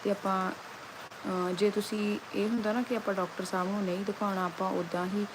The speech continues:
ਥੋੜ੍ਹੀ ਬਹੁਤੀ ਪ੍ਰੋਬਲਮ ਹੈ, ਟ੍ਰੀਟਮੈਂਟ ਲੈਣਾ, ਤਾਂ ਤੁਸੀਂ ਲੈ ਸਕਦੇ ਹੋਗੇ। ਤੇ ਸਾਨੂੰ ਦੱਸ ਸਕਦੇ ਹੋ ਵੀ ਆਹ ਪ੍ਰੋਬਲਮ ਹੈ, ਇਹ ਪ੍ਰੋਬਲਮ ਤੋਂ ਆਪਾਂ ਕੀ ਯੂਜ਼ ਕਰਨਾ ਗਾ।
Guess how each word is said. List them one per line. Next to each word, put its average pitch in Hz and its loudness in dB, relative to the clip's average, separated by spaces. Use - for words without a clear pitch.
ਥੋੜ੍ਹੀ 196 4
ਬਹੁਤੀ 202 2
ਪ੍ਰੋਬਲਮ 180 4
ਹੈ, 175 0
ਟ੍ਰੀਟਮੈਂਟ 175 0
ਲੈਣਾ, 170 2
ਤਾਂ 185 2
ਤੁਸੀਂ 196 -2
ਲੈ 170 2
ਸਕਦੇ 160 -2
ਹੋਗੇ। 160 2
ਤੇ 175 0
ਸਾਨੂੰ 180 2
ਦੱਸ 165 0
ਸਕਦੇ 185 0
ਹੋ 170 4
ਵੀ 180 4
ਆਹ 165 6
ਪ੍ਰੋਬਲਮ 175 2
ਹੈ, 175 4
ਇਹ 175 4
ਪ੍ਰੋਬਲਮ 180 2
ਤੋਂ 170 2
ਆਪਾਂ 180 -2
ਕੀ 175 0
ਯੂਜ਼ 160 2
ਕਰਨਾ 151 0
ਗਾ। 147 -2